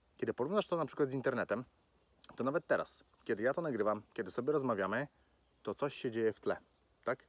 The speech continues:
Zamówienia wpadają. Zamówienia się gene-, y, generują, tak? W tym momencie, kiedy nagrywam, jest to akurat sobota i w poniedziałek wszystkie te zamówienia zostaną zrealizowane. I nieważne tak naprawdę,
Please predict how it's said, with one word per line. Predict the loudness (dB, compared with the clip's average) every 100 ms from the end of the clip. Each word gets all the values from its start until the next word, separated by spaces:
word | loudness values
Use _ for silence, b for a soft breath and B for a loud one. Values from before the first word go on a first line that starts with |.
| _
Zamówienia | -12 -6 -6 -4 -4 -4
wpadają. | -4 -2 -2 -2 -6 -12 _ _ _ _ _ _
Zamówienia | -6 -4 -2 -4 -4
się | -2 -2 -2 _ -12
gene-, | -6 -4 -4 -6 -4
y, | -6 -6 -4
generują, | -2 -2 -2 -2
tak? | -4 -6
W | -8 0
tym | 2
momencie, | 2 0 -2
kiedy | -4
nagrywam, | -2 -2 -2 -2
jest | -4
to | -6
akurat | -8 -10 -10
sobota | -8 -4 -4 -4 _ _ _ _ _ _
i | -4 -4 b b b b b _ _
w | -6
poniedziałek | -4 -2 -2 0 -2 -6
wszystkie | -10 -10 -2 -2
te | -2 -2
zamówienia | -2 -2
zostaną | -4 -2 -2
zrealizowane. | 0 0 0 -2 -4 b b b _
I | -4
nieważne | 0 2 2 0 -6
tak | -6
naprawdę, | -10 -8 -8 -2 -2